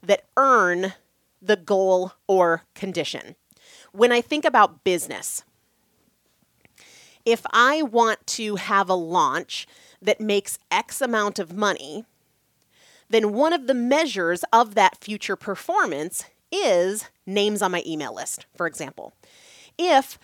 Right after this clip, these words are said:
I have more names on my email list, that is predictive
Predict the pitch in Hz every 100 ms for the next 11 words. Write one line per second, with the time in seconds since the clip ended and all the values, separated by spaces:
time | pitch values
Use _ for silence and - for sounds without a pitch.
0 | _ 190 190 185 294 311 170 156 202 220
1 | - 190 208 226 277 269 226 220 214 185
2 | 170 175 339 370 190 156 123 117 - -
3 | - - - _ 175 247 247 226 - -
4 | 185 - 349 - - 147 156